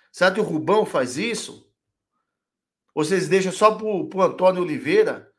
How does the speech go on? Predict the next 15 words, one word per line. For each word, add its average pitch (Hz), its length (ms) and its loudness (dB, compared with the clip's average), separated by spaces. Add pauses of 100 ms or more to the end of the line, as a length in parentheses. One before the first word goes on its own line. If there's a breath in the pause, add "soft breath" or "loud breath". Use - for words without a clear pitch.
(520)
que 143 80 2
é - 20 6
um 170 160 0
cara 170 300 2
novo, 147 580 4 (560)
e 131 60 -6
não 202 240 2
é 185 80 6
respeitado 170 720 -2
por 156 120 -10
jogadores 151 400 -6
como 135 160 -14
Fagner, 151 840 -2 (140)
como 139 320 -4
Cássio? 175 800 0